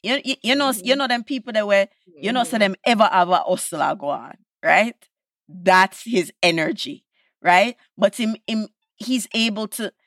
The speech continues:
Speaker 1: the way he uses his charm to navigate those things in a way. And so I, I, I wanna get to Barris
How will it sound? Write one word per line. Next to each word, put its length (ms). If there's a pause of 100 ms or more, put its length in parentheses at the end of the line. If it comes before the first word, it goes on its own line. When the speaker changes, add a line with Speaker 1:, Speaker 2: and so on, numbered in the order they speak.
(440)
Speaker 1:
the 120
way 300
he 160
uses 480
his 220
charm 680
to 120
navigate 960
those 280
things 680 (120)
in 160
a 100
way. 600 (320)
And 140
so 340 (180)
I, 160
I, 180 (100)
I 60
wanna 280
get 300 (160)
to 300
Barris 600